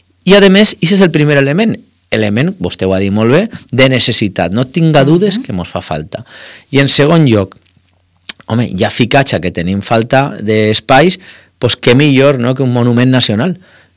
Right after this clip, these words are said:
Speaker 1: És a dir, eh, què és un monument nacional? Què és un patrimoni protegit? Pues això són, eh, immobles o, o espais que la llei lo que garantitza és que no puguen acabar destruint-se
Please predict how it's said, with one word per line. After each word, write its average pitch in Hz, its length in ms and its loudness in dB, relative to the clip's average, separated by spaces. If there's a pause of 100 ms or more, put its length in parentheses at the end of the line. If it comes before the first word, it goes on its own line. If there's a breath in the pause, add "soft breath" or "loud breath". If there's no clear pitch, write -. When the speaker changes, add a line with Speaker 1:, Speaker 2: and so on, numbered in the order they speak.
Speaker 1:
És 113 80 -2
a 127 80 2
dir, 110 240 2
eh, 101 320 -2
què 196 160 2
és - 160 0
un 131 80 0
monument 110 400 -2
nacional? 101 460 -2 (100)
Què 165 220 2
és 175 180 -2
un 160 100 0
patrimoni 110 540 -2
protegit? 101 480 -6 (420 loud breath)
Pues 120 220 0
això 117 180 0
són, 180 320 2
eh, 113 600 0 (100)
immobles 147 800 2
o, 95 80 -10 (640)
o - 100 -14
espais 151 480 2 (400 loud breath)
que 143 480 0
la 98 140 -4
llei 156 500 2
lo 117 140 -2
que 98 160 -2 (160)
garantitza 117 720 0
és 156 160 0
que 147 300 0 (100)
no 110 480 -2
puguen 147 400 2
acabar 120 420 2
destruint-se 156 840 0